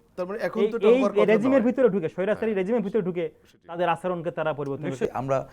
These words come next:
Speaker 3: এইখান থেকেই প্রত্যাশা রাখি যে চব্বিশ আমাদেরকে যে বার্তা দিয়ে গেল সেই বার্তা আমরা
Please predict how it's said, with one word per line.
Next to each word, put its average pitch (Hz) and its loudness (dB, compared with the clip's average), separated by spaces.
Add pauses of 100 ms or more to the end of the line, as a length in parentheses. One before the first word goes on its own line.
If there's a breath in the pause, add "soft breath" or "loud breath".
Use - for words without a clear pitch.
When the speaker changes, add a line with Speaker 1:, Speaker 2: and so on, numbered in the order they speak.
(240 loud breath)
Speaker 3:
এইখান 175 -2
থেকেই 185 -2
প্রত্যাশা 143 -2
রাখি 113 -4
যে 113 -6
চব্বিশ 127 -4
আমাদেরকে 143 -6
যে 117 -6 (140)
বার্তা 117 2
দিয়ে 135 -4
গেল 139 -4 (360 loud breath)
সেই 135 -2 (120)
বার্তা 131 0
আমরা 120 -2